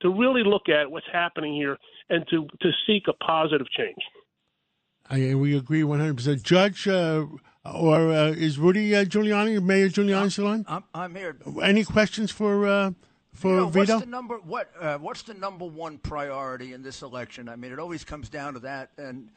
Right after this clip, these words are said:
Speaker 3: uh, what, what do you
Speaker 1: I think
Speaker 3: see
Speaker 1: it's the
Speaker 3: as,
Speaker 1: economy.
Speaker 3: as
Speaker 1: Uh,
Speaker 3: Go ahead.
Speaker 1: in, in, in New York State, I think it's a combination of crime and the economy.
Speaker 3: Yep.
Speaker 1: And Rudy Giuliani is Exhibit A of a person who took control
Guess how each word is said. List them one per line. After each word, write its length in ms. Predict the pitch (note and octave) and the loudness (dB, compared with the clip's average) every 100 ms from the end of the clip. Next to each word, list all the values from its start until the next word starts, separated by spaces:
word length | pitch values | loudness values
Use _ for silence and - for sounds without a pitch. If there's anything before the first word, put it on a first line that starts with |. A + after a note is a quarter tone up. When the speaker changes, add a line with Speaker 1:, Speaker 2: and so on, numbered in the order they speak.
| _ _ _ _ _ B2+ | _ _ _ _ _ -14
Speaker 3:
uh, 300 | A#2 A#2 A2 A2 _ _ _ _ _ _ - - | -12 -12 -14 _ _ _ _ _ _ _ -20 -8
what, 240 | - F3+ F3+ | -8 -8 -10
what 80 | A3+ | -8
do 40 | |
you 60 | A#3+ | -6
Speaker 1:
I 20 | |
think 160 | A#3+ A#3+ | -6 -6
Speaker 3:
see 60 | |
Speaker 1:
it's 100 | G#3+ | -2
the 100 | G#3+ | 0
Speaker 3:
as, 60 | G#3 | 2
Speaker 1:
economy. 420 | F3 G#3+ G#3+ G3 | 0 0 0 -2
Speaker 3:
as 60 | D#3+ - | -8 -8
Speaker 1:
Uh, 60 | - - _ _ _ _ _ _ _ - | -10 -10 _ _ _ _ _ _ _ -4
Speaker 3:
Go 100 | E3+ | -2
ahead. 160 | G3+ | 0
Speaker 1:
in, 160 | G#3+ G#3 | 0 4
in, 180 | A3 G3+ | 4 6
in 160 | G#3+ | 6
New 80 | A#3 | 6
York 260 | C4 C4+ C4 - | 6 4 2 2
State, 240 | A#3 A#3 | 0 2
I 100 | G3+ | 0
think 240 | F#3+ G3+ F#3 | 2 0 0
it's 160 | F3+ | -2
a 60 | F#3 - | -2 0
combination 640 | G3 G3 F#3 F#3 F3 F3+ | 0 2 2 2 2 2
of 160 | E3+ D3 | 0 -2
crime 480 | - G3+ G#3+ A#3 A#3 | 0 2 4 2 2
and 120 | E3+ F3 | 2 4
the 80 | |
economy. 540 | D#3 - E3+ D3 A#2+ - | 2 2 2 2 0 -12
Speaker 3:
Yep. 200 | C#3+ D3 _ - | -12 -12 _ 0
Speaker 1:
And 220 | E3+ F3+ | 2 4
Rudy 260 | A#3+ B3 G3 | 4 2 4
Giuliani 600 | A3 G#3 G3 F#3+ F#3 F3 | 4 6 4 4 2 0
is 80 | D#3 | -4
Exhibit 500 | C3 D3 G3+ G3+ F3+ | -4 0 2 4 2
A 320 | D3 D3 D3 _ _ _ D3 | 2 0 -2 _ _ _ -2
of 100 | D3+ | -2
a 60 | |
person 500 | - G3+ G#3 G3 F#3+ | 0 2 2 2 -2
who 160 | D#3+ E3 | -2 -4
took 180 | - G#3+ | -2 -2
control 640 | - G3+ - F#3 F3 E3+ | -2 -4 2 2 4 2